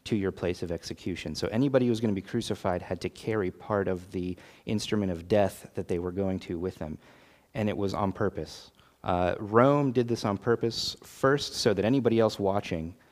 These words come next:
uh, if you saw someone carrying a crossbeam, you knew they are going to be killed because they have defied the power of Rome. And that was for them,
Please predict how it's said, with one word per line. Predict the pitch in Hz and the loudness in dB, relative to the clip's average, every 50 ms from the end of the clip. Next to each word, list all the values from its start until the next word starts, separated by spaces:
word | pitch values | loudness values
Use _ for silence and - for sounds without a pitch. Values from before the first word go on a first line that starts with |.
| - - - _ _ _ _ _ | -20 -20 -20 _ _ _ _ _
uh, | - 95 90 87 85 - - | -4 -2 0 0 0 -2 -2
if | 104 - - | -6 -6 -4
you | 120 | -4
saw | 117 - 131 117 | 0 2 2 2
someone | - - 120 113 101 92 | 2 2 0 0 0 -2
carrying | - - 110 98 95 90 | -2 -2 0 0 0 -2
a | |
crossbeam, | 85 - - 107 98 98 95 - - 92 87 85 85 | -4 -2 0 0 0 0 -2 -4 -6 -6 -6 -6 -6
you | 90 101 107 | -4 -4 -4
knew | 101 98 95 92 87 82 82 - - - _ _ - | -2 -2 -2 -2 -4 -4 -8 -10 -16 -20 _ _ -12
they | - 87 104 104 107 | -4 0 2 2 4
are | 110 110 | 4 2
going | 107 104 104 101 101 98 98 98 - - - _ | 2 0 0 0 0 0 -2 -4 -8 -16 -20 _
to | - - | -8 -6
be | 90 92 85 | -4 -4 -4
killed | - - - 120 104 95 87 87 | -6 -2 0 2 2 2 0 -2
because | 92 85 - - 90 87 | -4 -6 -6 -6 -6 -4
they | 87 92 95 95 | 0 0 0 0
have | 87 104 90 | 0 -2 -4
defied | 92 92 85 - - - 90 87 85 85 85 85 82 95 - _ _ _ _ _ _ _ _ - | -4 -6 -8 -6 -2 0 0 0 0 0 -2 -4 -6 -8 -14 _ _ _ _ _ _ _ _ -8
the | 107 90 | -8 -8
power | - - 101 90 87 87 87 85 | -4 0 0 2 2 2 2 0
of | 85 82 | -2 -2
Rome. | 87 90 85 82 82 80 90 - _ _ _ _ _ _ _ _ _ _ _ _ _ - _ _ _ - - - - - - | -4 -4 -4 -6 -8 -10 -12 -14 _ _ _ _ _ _ _ _ _ _ _ _ _ -20 _ _ _ -20 -20 -20 -20 -12 -4
And | - 98 | 0 2
that | 113 131 127 | 4 4 4
was | 131 117 | 2 0
for | - - 117 | 0 0 2
them, | 113 123 113 104 101 98 104 | 4 4 4 4 2 0 -4